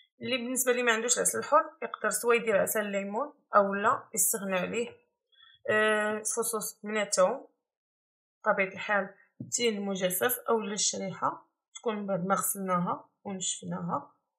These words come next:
آه، كناخذوا زيت الزيتون اولا زيت البلديه، كنشدو دوك القطع ديال الشريحه كنحلوهم من الوسط، ومن بعد كنديرو وسط منهم داك الفص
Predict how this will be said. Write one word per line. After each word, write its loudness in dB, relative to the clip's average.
آه، 4
كناخذوا 0
زيت -2
الزيتون -2
اولا -2
زيت -6
البلديه، -4
كنشدو 2
دوك 0
القطع 2
ديال -4
الشريحه 2
كنحلوهم 2
من 0
الوسط، 2
ومن -4
بعد 6
كنديرو -2
وسط -4
منهم -4
داك -6
الفص 0